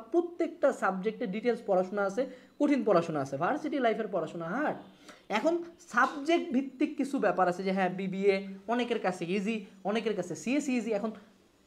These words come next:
সিএসই কার কাছে easy? যে আজীবন coding করছে, এনএইচএসপিসি দিচ্ছে, ওর কাছে সিএসই ইজি মনে হইতেই পারে, তোমার কাছে মনে নাও হইতে পারে। অনেকের কাছে মুখস্থ শক্তি ভালো, তার medical easy মনে হইতে পারে।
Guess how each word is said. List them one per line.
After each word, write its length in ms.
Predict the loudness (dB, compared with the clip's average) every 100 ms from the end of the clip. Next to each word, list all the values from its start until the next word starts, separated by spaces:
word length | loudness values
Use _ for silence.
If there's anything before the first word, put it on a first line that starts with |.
| _ _
সিএসই 360 | -2 2 4 4
কার 200 | 2 2
কাছে 220 | 2 2
easy? 180 | 0 -2
যে 220 | 2 4
আজীবন 460 | 6 6 4 2 2
coding 300 | 2 2 0
করছে, 260 | 0 0
এনএইচএসপিসি 500 | 0 0 -4 -4 -4
দিচ্ছে, 300 | -6 -4 -6 -6 -2 4
ওর 120 | 4
কাছে 180 | 4 2
সিএসই 280 | 0 0
ইজি 180 | 0 0
মনে 200 | 0 0
হইতেই 280 | 2 0 0
পারে, 200 | 0 0 -4 -16 -4
তোমার 160 | 0 0
কাছে 180 | 0
মনে 180 | 0 0
নাও 160 | 2 2
হইতে 180 | 2 0
পারে। 140 | 0
অনেকের 240 | 0 0
কাছে 160 | 0 0
মুখস্থ 320 | 0 -2 -2
শক্তি 260 | -4 -6 -2
ভালো, 160 | -2
তার 120 | -2 -2
medical 320 | -4 -4 -4
easy 140 | -2
মনে 180 | -2 -2
হইতে 160 | -2
পারে। 120 | -2